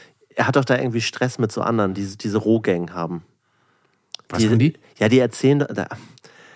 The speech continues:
Speaker 1: ja, guck mal, jetzt ist es, das ist jetzt ganz gefährliches Halbwissen,
Speaker 2: Ja.
Speaker 1: aber es gibt, glaub ich, also auf der einen Seite Christian Wolf und More Nutrition und,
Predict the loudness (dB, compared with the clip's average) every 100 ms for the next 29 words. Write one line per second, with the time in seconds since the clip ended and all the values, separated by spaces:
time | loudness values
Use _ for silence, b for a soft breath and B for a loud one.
0 | B B -20 -20 _ -2 0 0 -4 -8
1 | -10 -4 -2 -2 0 -2 -2 0 0 0
2 | -6 -2 0 0 -4 -2 -2 0 2 2
3 | 4 2 0 B B -10 -6 -4 0 2
4 | 2 -2 -6 -2 0 0 0 0 2 2
5 | 2 0 -4 -6 -4 -4 0 4 4 4
6 | -2 _ b b -4 -2 0 2 4 4
7 | 2 0 -2 -2 -6 -4 -4 -4